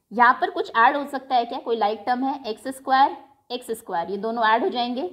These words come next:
एक्स स्क्वायर प्लस एक्स स्क्वायर मिलके टू एक्स स्क्वायर बना देगा, प्लस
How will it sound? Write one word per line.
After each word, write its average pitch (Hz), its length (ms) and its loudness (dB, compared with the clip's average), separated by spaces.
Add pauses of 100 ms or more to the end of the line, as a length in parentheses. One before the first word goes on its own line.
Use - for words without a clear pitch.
(300)
एक्स 196 200 -12
स्क्वायर 247 300 -2
प्लस 214 300 -6
एक्स 208 180 -10
स्क्वायर 226 280 -4
मिलके 214 320 -4
टू 247 240 -6
एक्स 254 200 -2
स्क्वायर 247 320 2
बना 226 240 2
देगा, 226 280 0
प्लस - 520 -4